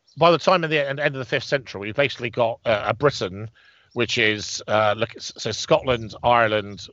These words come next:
Wales, and Cornwall are basically, uh, still, uh,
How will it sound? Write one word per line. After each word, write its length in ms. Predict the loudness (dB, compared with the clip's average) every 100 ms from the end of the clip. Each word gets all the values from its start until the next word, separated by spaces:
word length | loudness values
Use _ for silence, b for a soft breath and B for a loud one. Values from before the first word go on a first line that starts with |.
| -6
Wales, 460 | 0 2 0 -4
and 120 | -10 -4
Cornwall 500 | 0 0 0 -2 0
are 60 |
basically, 640 | 0 -2 -2 -6 -4 -4 -6 b b b b _
uh, 280 | 2 4 4
still, 640 | 0 -2 2 4 2 -2 -10 _ 0
uh, 320 | 4 4 2